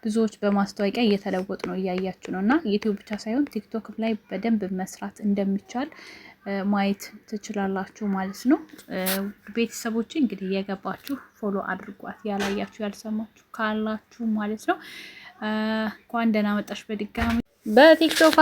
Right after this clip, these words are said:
ጥሩ ነገር የምትሰራበት፣ ፈታ ዘና እያለች ቤተሰቦቿንም ራሷንም፣ እ፣ በደንብ ፈታ የምታረግበት፣ እኛንም ፈታ የምታረግበት ቪዲዮ እንድትለቅልን እንመኛለን። ቤቱ ባርከነዋል እንግዲህ። <laughs> አደራ፣ አደራ፣ የተጨመላለቁ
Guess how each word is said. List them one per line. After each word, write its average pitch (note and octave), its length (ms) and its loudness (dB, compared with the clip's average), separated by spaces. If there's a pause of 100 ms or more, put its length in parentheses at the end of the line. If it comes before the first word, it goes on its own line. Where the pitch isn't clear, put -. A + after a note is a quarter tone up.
ጥሩ A#3+ 180 8
ነገር C4 260 10
የምትሰራበት፣ B3 840 10
ፈታ B3 320 6
ዘና A#3+ 260 12
እያለች A#3 380 10
ቤተሰቦቿንም A3+ 720 6
ራሷንም፣ A3+ 560 6 (540)
እ፣ G3+ 100 2 (400)
በደንብ G#3 480 6
ፈታ A3 280 -2
የምታረግበት፣ G3+ 800 0
እኛንም G3+ 280 2
ፈታ A3+ 160 2
የምታረግበት G3+ 680 4
ቪዲዮ G#3+ 300 6 (100)
እንድትለቅልን G3+ 720 4 (260)
እንመኛለን። B3 680 8
ቤቱ A3+ 220 6
ባርከነዋል G#3 600 4
እንግዲህ። G#3 300 6 (500)
<laughs> F#4 400 4 (320)
አደራ፣ C4+ 340 10
አደራ፣ B3 260 6 (180)
የተጨመላለቁ A3 720 0